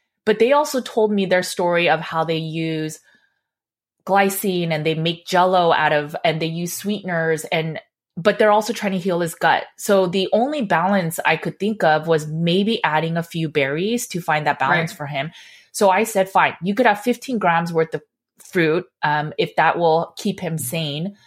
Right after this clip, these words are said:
Speaker 1: and eating this way, but I want you off those jellies and all these powders and all the things that could be irritating his gut," 'cause he still has gut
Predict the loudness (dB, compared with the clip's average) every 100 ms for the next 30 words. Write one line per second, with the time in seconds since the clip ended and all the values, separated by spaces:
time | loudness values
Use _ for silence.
0 | _ -4 -2 0 0 0 -2 -2 0 2
1 | 2 4 4 4 4 2 2 0 2 2
2 | 2 0 0 -2 2 2 2 -2 -2 -2
3 | -2 -2 -4 -8 -2 0 2 2 2 0
4 | 0 2 2 2 0 -2 0 0 0 -4
5 | -4 -4 0 0 0 -6 -4 -4 -2 -2
6 | 0 -6 -6 -8 -2 0 0 -2 0 -2
7 | -2